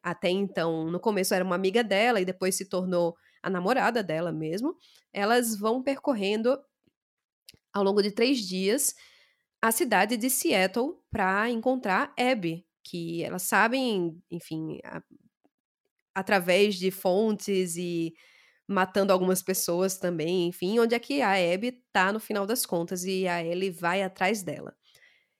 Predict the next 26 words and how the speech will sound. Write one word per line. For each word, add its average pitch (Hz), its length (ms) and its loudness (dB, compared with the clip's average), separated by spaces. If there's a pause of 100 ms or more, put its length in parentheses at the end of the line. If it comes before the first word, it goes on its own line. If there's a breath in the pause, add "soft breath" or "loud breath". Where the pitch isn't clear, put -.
E 220 160 4
aí, 254 600 4 (600)
hum, 240 280 0
pra 277 160 6
mim 269 240 2
foi 302 240 2
um 254 420 0
ponto 214 420 0
de 214 120 0
reviravolta 208 580 2
no 240 100 2
jogo, 220 400 2 (240)
que - 140 0
eu 208 40 2
não 190 120 2
esperava, 208 560 0
que 277 260 -4
a 262 60 4
gente 262 200 0
tivesse 233 520 0 (460 soft breath)
um 359 440 4
segundo 311 560 2
ato 233 360 4
que 294 120 -4
seria 262 520 2
jogar 247 540 0